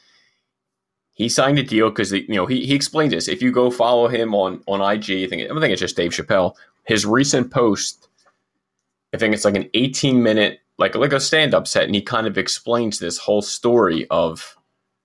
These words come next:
how it came to this, and, and he's like, "If you, if you really like me, if you ever liked me, anything I was in, movie, stand-up, whatever,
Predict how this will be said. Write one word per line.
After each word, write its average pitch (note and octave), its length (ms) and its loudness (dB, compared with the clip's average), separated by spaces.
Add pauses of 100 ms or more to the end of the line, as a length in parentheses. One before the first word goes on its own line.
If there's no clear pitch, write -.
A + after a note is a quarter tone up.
(220)
how G2 220 0
it F2+ 120 -2
came A#2 280 0
to G#2 100 -2
this, F#2+ 320 2
and, E2+ 240 -8 (560)
and F2+ 180 -2
he's F2 200 -2
like, - 120 -2
"If G2 140 -4
you, G#2 220 2
if G#2 160 -2
you G2 120 4
really A#2 280 4
like G#2+ 320 2
me, G#2+ 100 4
if - 100 -4
you G2+ 160 -2
ever G#2 200 4
liked G#2 280 2
me, G#2+ 220 0
anything A2+ 380 0
I G2+ 60 6
was G#2 160 -2
in, G#2 120 2
movie, A2 300 2
stand-up, G2+ 420 0
whatever, G2 480 2